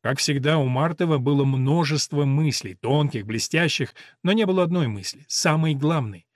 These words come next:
Он не знал, что предпринять. В комнате Ленина царил, как всегда, образцовый порядок. Ленин не курил, нужные газеты с пометками лежали под рукой,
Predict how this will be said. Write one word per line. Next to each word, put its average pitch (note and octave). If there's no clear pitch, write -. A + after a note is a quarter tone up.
Он F#3
не F#3+
знал, F#3
что -
предпринять. F3
В -
комнате C4
Ленина A3+
царил, E3
как E3+
всегда, D#3
образцовый D#3+
порядок. A#2
Ленин E3+
не C3
курил, G#2+
нужные D#3+
газеты C#3+
с -
пометками A#2
лежали B2
под G#2
рукой, A#2